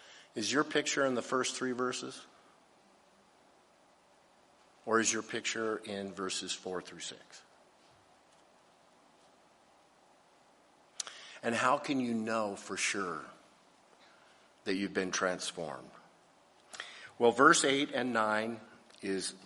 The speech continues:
very important, and I'm even gonna put it up here on screen. This shows you the mechanics of salvation. "For by grace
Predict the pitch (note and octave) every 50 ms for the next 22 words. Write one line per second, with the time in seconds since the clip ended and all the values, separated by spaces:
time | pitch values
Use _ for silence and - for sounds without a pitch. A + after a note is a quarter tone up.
0 | F2+ - - G#2+ G#2+ A2+ A#2+ B2 B2+ G#2+ F#2+ A2 G2+ - - - G#2 G2 G#2 G#2+
1 | A2+ A2 A2 G2+ G2 F#2+ F#2 F#2 F#2+ F#2 G2 G2+ G2+ G#2 G2+ G2 - - G#2 G2
2 | F#2 F2+ F#2+ G#2 G2+ - - - - - - - G2 F#2 F#2 F#2 F#2 F2+ F2 -
3 | - - - D#2 C#2 C#2 C#2+ - - - - - - - - - - - - -
4 | - - - - - - - - - - - - - - - - - - - -
5 | - _ - B2 D3 - - - E3 D3+ C#3 C3 A2+ A2 A#2+ C3 C3+ B2+ B2 A2+
6 | G2+ F2+ - - B2 A#2 A#2+ A#2+ B2 A#2 - - A2 F#2+ - - G#2 G#2 G2+ G2
7 | F#2+ F2+ E2+ D#2 - - D2 C#2+ - - - - - - - - - - - -
8 | - - - C#3+ C3 B2 A#2+ A#2+ - - - C3+ B2+ C3+ D3+ D#3+ E3+ F3 F3 D#3
9 | C3 A#2 B2 A#2+ B2+ C3 A#2+ G2+ F2 E2 E2 E2 - - - - -